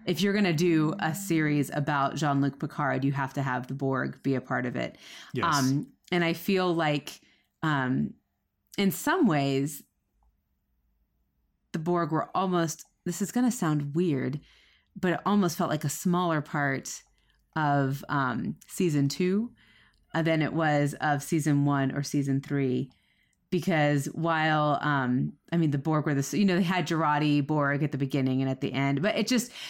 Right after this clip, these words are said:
Speaker 1: the story wasn't about the Borg. The Borg was just a device to get them to be able to travel through time, right? Like, to get back to the
Speaker 2: Yeah.
Speaker 1: time they needed to go to. Uh, or the Borg Queen was just a device for that.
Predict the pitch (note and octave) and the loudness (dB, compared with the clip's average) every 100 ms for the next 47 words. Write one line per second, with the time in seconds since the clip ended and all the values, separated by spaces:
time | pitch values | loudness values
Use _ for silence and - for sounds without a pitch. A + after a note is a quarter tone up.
0 | D#3+ B3 A3+ - C#4+ C4+ G3+ G#3+ A3 F3+ | -4 0 0 2 2 4 2 2 0 0
1 | F3+ F3 F3 D#3 E3 D3+ D3+ D3+ D3+ F#3+ | 0 0 0 -2 0 2 2 2 0 0
2 | G3 F3+ E3+ D#3+ D#3 D3 D3+ D3 D3+ E3+ | 0 0 0 0 0 0 2 0 0 -2
3 | D3+ D3+ D#3+ - D3+ C#3+ C#3 - - D#3+ | -2 0 -2 0 0 2 0 -2 -4 0
4 | D#3 C#3+ C3+ - D3 C3+ C3 C#3 C3 C3+ | 2 2 0 -2 -2 -2 -2 -2 -2 -2
5 | A2+ B2 C3 C3 C3+ D3 C3 - E3+ D3 | -2 0 0 0 0 0 -2 -2 -2 -2
6 | - C#3 B2+ C#3 - D3 C3+ B2+ C3 A2+ | -2 -2 -2 -6 -4 0 0 2 2 2
7 | F#2+ F#2 B2+ C3+ C3+ B2 B2+ C3+ - D3+ | -2 -4 -2 -2 -2 -4 -4 -4 -2 -6
8 | - - - - - F#3 - F3+ D#3+ D#3+ | -6 -18 -16 -12 -4 -2 0 0 0 0
9 | D3+ - D3+ C3+ C3+ D3 C3 C3+ C3+ B2+ | -2 0 2 2 0 -6 -4 -4 -2 -4
10 | - C3+ C3 | -4 -4 -4